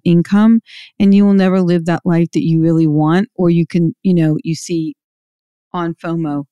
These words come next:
on Instagram, because through doing what Linda's suggesting is you're gonna open your mind,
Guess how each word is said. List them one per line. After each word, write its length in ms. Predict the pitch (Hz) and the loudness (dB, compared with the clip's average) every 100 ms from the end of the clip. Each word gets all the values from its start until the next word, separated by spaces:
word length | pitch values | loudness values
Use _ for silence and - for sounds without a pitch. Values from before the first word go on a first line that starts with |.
| _ - | _ -4
on 140 | 170 | -2
Instagram, 600 | 156 151 - 160 156 143 143 _ - - _ - | -2 -4 -8 -6 -2 -2 -2 _ -20 -20 _ -8
because 460 | 185 196 170 156 - _ - | -4 0 0 -2 -10 _ -4
through 140 | 202 | -2
doing 340 | 196 202 190 185 | 0 2 2 0
what 160 | 175 | -2
Linda's 300 | 180 175 160 | 0 0 -2
suggesting 600 | - 160 165 160 - 170 | -4 -4 -2 -2 0 0
is 180 | 165 160 | 0 0
you're 120 | 170 156 | -2 -2
gonna 200 | 180 - | -2 -2
open 280 | 180 170 185 | -2 -2 -4
your 140 | 170 156 | -4 -4
mind, 460 | 156 156 151 139 | -4 -4 -4 -4